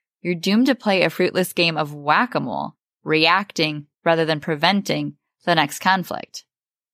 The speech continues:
And next time, nothing's gonna go differently. The good news is,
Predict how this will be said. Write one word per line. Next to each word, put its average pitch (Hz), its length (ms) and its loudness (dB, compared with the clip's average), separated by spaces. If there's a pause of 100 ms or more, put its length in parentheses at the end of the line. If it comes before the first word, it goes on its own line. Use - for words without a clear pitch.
(120)
And 143 160 0
next 190 240 0
time, 233 440 2 (120)
nothing's 160 520 -4
gonna 151 200 0
go 147 180 2
differently. 147 640 -8 (1120)
The 165 80 -4
good 180 180 2
news 247 260 4
is, 156 380 -2